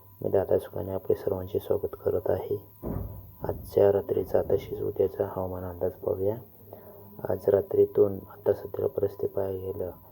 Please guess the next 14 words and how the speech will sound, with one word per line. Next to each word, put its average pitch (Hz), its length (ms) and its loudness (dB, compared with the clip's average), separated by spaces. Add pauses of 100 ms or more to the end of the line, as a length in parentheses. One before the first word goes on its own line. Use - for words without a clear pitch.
(320)
तर - 100 -4
कर्नाटक 95 800 0
आणि 95 180 -2
महाराष्ट्राची 95 640 0
दक्षिण 95 460 0 (1000)
बाउंड्री 95 300 4
म्हणजे 92 220 -6
सोलापूर, 92 480 2 (840)
जालना, 95 280 4
चंद्रपूर 101 680 0 (760)
ह्या 107 120 -2
साईडला, 95 480 -2 (320)
अं, 98 440 -4 (120)
उंचावरची 95 460 0